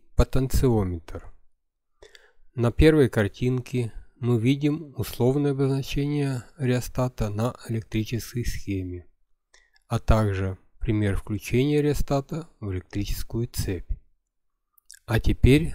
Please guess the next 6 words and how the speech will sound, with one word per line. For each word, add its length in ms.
рассмотрим, 800
что 320
же 140
представляет 760
собой 440
реостат. 680